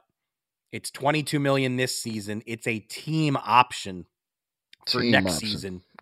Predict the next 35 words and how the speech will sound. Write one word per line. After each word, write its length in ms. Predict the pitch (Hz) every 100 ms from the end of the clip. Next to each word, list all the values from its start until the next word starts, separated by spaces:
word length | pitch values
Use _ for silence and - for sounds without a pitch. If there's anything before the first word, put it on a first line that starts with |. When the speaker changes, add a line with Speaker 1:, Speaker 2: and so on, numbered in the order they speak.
| - -
Speaker 2:
Correct. 480 | - 87 92 - -
Speaker 1:
Twenty-three 520 | 143 135 127 - 120
million. 360 | 120 120 101 98
So 180 | 113
it 140 | 117 120
doesn't 320 | 151 143 143
get 200 | 135 123
more 440 | 117 123 123 113 - _ _ _ _ _ _ -
trade 400 | - 143 135 120
friendly 400 | 139 127 123 113
than 180 | 113
that. 240 | 131 156 123
We're 140 | 127
gonna 200 | 123 123
see 340 | - - 131 127
now, 540 | 120 113 113 113 110 _ _ _ _ _ _ _ _ _ _ _ _ _ -
will 160 | 113 110
Toronto 600 | - 120 110 117 113 117
end 260 | 113 110
up 140 | 113 117
moving 400 | 113 113 113 107
on 340 | 107 104 104
Bruce 360 | 95 110 107 -
Brown 420 | 110 98 98 95
as 120 | 92
well? 320 | 92 87 82 _ _ _ _ _ _ _ _ _ _ _ _ _ _ _ _ _
Speaker 2:
Uh, 140 | - 104 - _
back 240 | 104 160 180
to 80 | 143
Siakam 680 | - 135 120 123 123 95
for 120 | 92 92
a 40 |
little 200 | 95 95
bit, 180 | 87 90
Stein. 420 | - 92 92 90